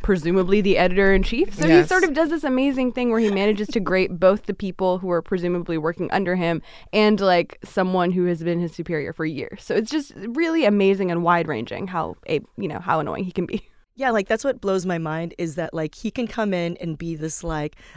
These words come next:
Speaker 3: "I'm here because I know this magazine is for women. I support women. Now, women,
Speaker 1: Right.
Speaker 3: do what I say."
Speaker 1: <laughs> Right,
Speaker 2: Ugh.
Speaker 1: right, right. Which is, like,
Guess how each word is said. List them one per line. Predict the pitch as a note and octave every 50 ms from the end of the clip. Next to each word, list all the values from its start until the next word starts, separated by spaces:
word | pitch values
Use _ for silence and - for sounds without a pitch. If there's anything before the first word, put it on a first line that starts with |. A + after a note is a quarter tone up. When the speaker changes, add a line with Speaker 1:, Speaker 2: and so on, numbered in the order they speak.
| - _
Speaker 3:
"I'm | C#4 D4+ D4+ B3+
here | A#3+ G3+ G#3+ G#3+ G#3+ G#3 G3+ G#3 -
because | - G3 - - E3+ - _
I | - G#3+ G#3 G#3+
know | G#3 F#3 F3 E3+
this | D#3+ F3+ E3+ -
magazine | G3 F3+ F3 E3 F3 D3 D3+ F3 E3
is | D#3+ -
for | - - D#3+
women. | D3 D3 E3+ E3+ E3 D3+ C3+ - -
I | - B3 C#4+
support | - - G#3 - - - - F#3+ G3 -
women. | E3 E3+ D3+ D3+ D3 C#3 D#3 - - - - - -
Now, | B3 B3+ A#3+
women, | - -
Speaker 1:
Right. | F#3 F3 E3 - - - -
Speaker 3:
do | F#3 G#3 A#3+
what | A3+ A#3
I | D#4+ -
say." | - E4 - - B4+
Speaker 1:
<laughs> | B4
Right, | F4+ D#4+ C#4+ B3+ A3
Speaker 2:
Ugh. | G#3+ G3+ F3+
Speaker 1:
right, | G#3+ A3 G3 D#3+ -
right. | - G3+ D#3+ - - - - - - - -
Which | D4 F#4 G#4
is, | A4 F#4+
like, | G4+ G4 F4+ -